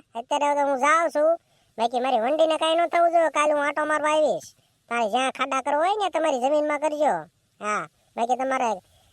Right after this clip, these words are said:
ન્યા મારી વંડીને એક ખરોચ પણ આવી ને, તો કાળુ શેઠના ભીસા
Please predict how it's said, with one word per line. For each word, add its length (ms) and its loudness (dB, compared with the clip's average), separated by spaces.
ન્યા 320 -2
મારી 220 0
વંડીને 380 2
એક 140 -6
ખરોચ 320 2
પણ 140 0
આવી 300 4
ને, 80 0
તો 60 -8
કાળુ 260 0
શેઠના 320 -4
ભીસા 240 -2